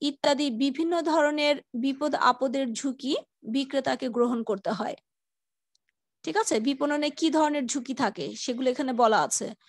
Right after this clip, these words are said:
পণ্যের মূল্য কমে যাওয়া, পণ্য নষ্ট হয়ে যাওয়া, চুরি, ডাকাতি ইত্যাদি বিভিন্ন ধরনের বিপদের ঝুঁকি বিক্রেতাকে গ্রহণ করতে হয়। পণ্য বিক্রয়, বিপণন ও এর স-,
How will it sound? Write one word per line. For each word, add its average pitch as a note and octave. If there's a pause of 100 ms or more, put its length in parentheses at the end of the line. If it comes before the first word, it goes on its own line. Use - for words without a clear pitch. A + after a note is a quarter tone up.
(300)
পণ্যের D4
মূল্য C#4+
কমে C#4+
যাওয়া, D4 (480)
পণ্য C4+
নষ্ট B3
হয়ে C#4+
যাওয়া, C#4+ (580)
চুরি, E4
ডাকাতি B3 (1500)
ইত্যাদি D4+
বিভিন্ন D#4+
ধরনের E4+
বিপদের C#4+
ঝুঁকি C4+ (260)
বিক্রেতাকে C4 (280)
গ্রহণ B3
করতে G3+
হয়। A3 (760)
পণ্য C#4+
বিক্রয়, D4
বিপণন C#4+ (160)
ও A#3
এর C4+
স-, -